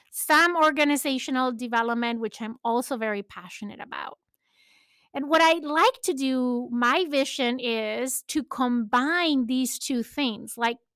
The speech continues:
now that we're talking a lot about personal growth and personal development,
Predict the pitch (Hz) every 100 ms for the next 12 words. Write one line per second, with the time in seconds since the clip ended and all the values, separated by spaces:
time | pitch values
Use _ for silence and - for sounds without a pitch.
0 | _ 240 233 233 277 339 370 370 - -
1 | _ 233 254 247 240 240 233 240 240 277
2 | 277 339 330 262 254 240 254 339 339 285
3 | 285 262 247 - 269 - 262 240 247 247
4 | 240 240 214 233 226 240 226 208 220 214
5 | - 254 277 320 339